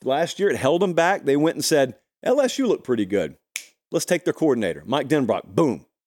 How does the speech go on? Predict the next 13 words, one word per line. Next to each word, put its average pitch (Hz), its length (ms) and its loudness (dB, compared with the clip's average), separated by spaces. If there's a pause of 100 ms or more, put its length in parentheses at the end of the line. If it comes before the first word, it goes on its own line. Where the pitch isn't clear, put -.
South 120 260 -2
Bend. 95 240 -2 (560)
Uh, 113 120 0
I 123 100 2
don't 170 160 0
know 175 120 2
how 160 200 -2
much 160 240 0
he'll 147 180 2
revitalize 131 540 2
things 131 180 -2
overnight, 131 760 0 (380)
but 139 280 0